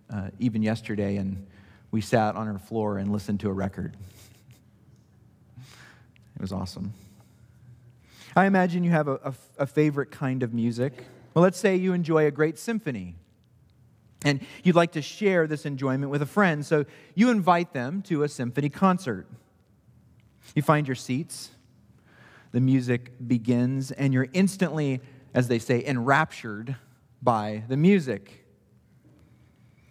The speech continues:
About halfway through the second movement, you know that's the slow one.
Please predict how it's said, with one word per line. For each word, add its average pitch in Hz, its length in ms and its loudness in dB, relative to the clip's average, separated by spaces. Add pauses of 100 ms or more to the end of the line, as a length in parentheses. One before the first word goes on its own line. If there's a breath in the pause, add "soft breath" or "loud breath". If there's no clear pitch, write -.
(100)
About 147 220 4
halfway 131 420 -2
through 131 200 -6
the 120 60 -12
second 120 360 -2
movement, 123 520 -6
you 113 140 -6
know 101 140 -6
that's 101 220 -6
the 98 120 -10
slow - 440 -8
one. 98 360 -6